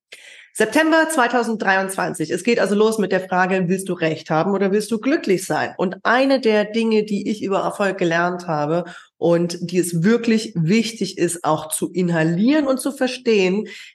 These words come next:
ist, Gewinner lassen los. Gewinner geben auf,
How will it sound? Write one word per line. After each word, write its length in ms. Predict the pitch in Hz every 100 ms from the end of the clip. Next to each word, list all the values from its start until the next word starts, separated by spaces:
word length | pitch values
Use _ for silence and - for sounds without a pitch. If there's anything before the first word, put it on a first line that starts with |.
| _
ist, 380 | 202 214 - - _ _
Gewinner 680 | 190 165 214 214 208 208 - -
lassen 640 | 180 180 180 190 185 180
los. 440 | 170 185 208 143 143
Gewinner 360 | 175 214 226
geben 440 | 220 196 190 175 - -
auf, 520 | 175 196 220 294